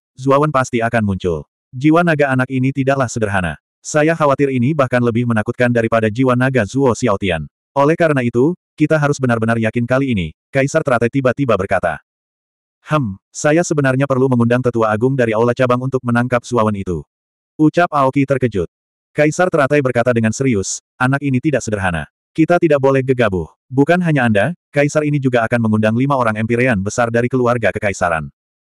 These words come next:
Pada saat itu, kami pasti akan mengepung penjara bawah tanah seluruh kota kekaisaran. Jika Zuo Wen memasuki penjara bawah tanah, maka dia bisa melupakan untuk pergi." "Lima yang mulia surgawi dari keluarga kekaisaran. Penatua Qingxi,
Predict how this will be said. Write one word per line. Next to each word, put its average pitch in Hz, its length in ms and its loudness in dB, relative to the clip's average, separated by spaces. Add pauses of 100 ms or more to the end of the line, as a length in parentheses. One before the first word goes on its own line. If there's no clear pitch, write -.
(100)
Pada 147 240 2
saat 151 240 -2
itu, 135 320 0 (160)
kami 151 240 0
pasti 143 240 -2
akan 123 320 0
mengepung 120 240 0
penjara 113 320 0
bawah 120 240 2
tanah 120 240 0
seluruh 127 320 0
kota 117 320 0
kekaisaran. 90 560 -4 (560)
Jika 143 320 0
Zuo 160 160 2
Wen 147 160 2
memasuki 131 400 -2
penjara 110 320 0
bawah 117 240 2
tanah, 117 320 -2 (160)
maka 135 320 0
dia 127 80 2
bisa 113 240 -2
melupakan 117 400 0
untuk 107 240 -6
pergi." 92 320 -4 (880)
"Lima 160 240 2
yang 180 160 2
mulia 135 240 2
surgawi 123 480 0
dari 117 160 0
keluarga 120 400 0
kekaisaran. 101 640 -4 (240)
Penatua 147 480 0
Qingxi, 135 400 0